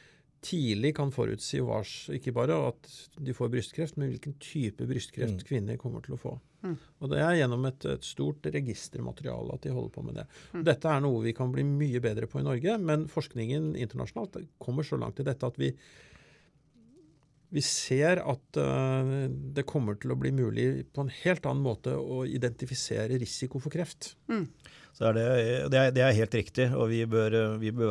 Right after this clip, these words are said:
Speaker 2: være enda mer på, på banen der med å utnytte de, de fordelene vi allerede har. For det som, eh, Øyvind sier, det er, eh, om ikke vi har fasiten, så, så har vi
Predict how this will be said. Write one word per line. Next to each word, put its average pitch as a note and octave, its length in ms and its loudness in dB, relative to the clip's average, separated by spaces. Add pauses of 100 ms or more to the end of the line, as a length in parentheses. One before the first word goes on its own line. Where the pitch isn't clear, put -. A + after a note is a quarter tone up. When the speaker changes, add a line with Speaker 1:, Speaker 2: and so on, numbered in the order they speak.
Speaker 2:
være A2+ 120 0
enda G2+ 360 2
mer G2 300 0
på, G2+ 640 0
på G2 140 0 (340)
banen G#2 320 2
der A2+ 280 2
med G2+ 200 0
å G2+ 160 -2
utnytte F2+ 420 -6
de, G2 420 -4
de G2 160 -6 (140)
fordelene F2+ 380 -6
vi F#2+ 80 -6
allerede G2 320 -2
har. A2 180 2
For A2 120 -4
det G#2 180 2
som, G#2 260 -2
eh, F#2+ 380 -2
Øyvind G2+ 180 -2
sier, A2 220 0
det A#2 100 2
er, G#2+ 220 2
eh, G#2+ 160 2 (580)
om A#2+ 140 2
ikke A#2+ 160 2
vi A#2 80 4
har A2+ 280 6
fasiten, A#2 580 0
så, B2 280 4
så A2+ 200 2
har F#2+ 340 2
vi G#2+ 140 -2